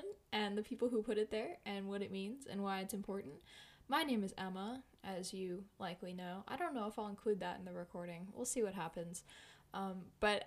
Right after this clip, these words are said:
I am very rusty because I haven't been doing a show for two months. Um, mild, uh, explanation of that, I have had school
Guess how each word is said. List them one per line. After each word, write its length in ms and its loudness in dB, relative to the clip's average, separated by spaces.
I 140 10
am 140 4
very 320 6
rusty 680 2
because 280 4
I 80 6
haven't 400 4
been 220 4
doing 320 4
a 40 0
show 460 -2
for 180 -2
two 200 -2
months. 560 -6
Um, 400 -2
mild, 640 8
uh, 220 4
explanation 560 2
of 100 0
that, 320 6
I 320 4
have 120 0
had 280 -2
school 600 6